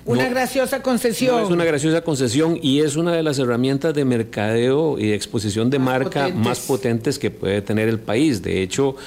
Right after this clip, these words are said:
Speaker 2: eh, la razón por la cual el Ministerio de Turismo, eh, vuelca sus mensajes hacia el, eh, totalmente natural y Costa
Speaker 1: Esencial
Speaker 2: Rica natu-,
Speaker 1: Costa Rica.
Speaker 2: esencial Costa Rica, exactamente,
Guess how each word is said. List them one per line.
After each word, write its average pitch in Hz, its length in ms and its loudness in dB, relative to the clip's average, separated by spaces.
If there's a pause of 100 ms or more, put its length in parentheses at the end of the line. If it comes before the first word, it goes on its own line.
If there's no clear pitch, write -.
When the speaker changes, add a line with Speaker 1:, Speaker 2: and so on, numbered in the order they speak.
(360)
Speaker 2:
eh, 98 460 0 (320)
la 107 260 0
razón 98 420 0
por 127 160 -2
la 123 100 0
cual 120 500 -2 (160)
el 95 160 -4
Ministerio 92 560 -2
de 113 80 0
Turismo, 113 800 0 (600)
eh, 90 680 0 (260)
vuelca 120 880 -2 (280)
sus 104 440 0
mensajes 98 760 -2
hacia 90 520 -2
el, 85 540 -2
eh, 87 340 0
totalmente 110 640 0
natural 107 760 0
y 80 680 -6
Costa 92 220 -2
Speaker 1:
Esencial 190 300 0
Speaker 2:
Rica 190 100 -2
natu-, 214 80 0
Speaker 1:
Costa 202 240 -2
Rica. 101 120 0
Speaker 2:
esencial 98 380 -2
Costa 110 300 -4
Rica, 107 320 -2
exactamente, 104 760 -2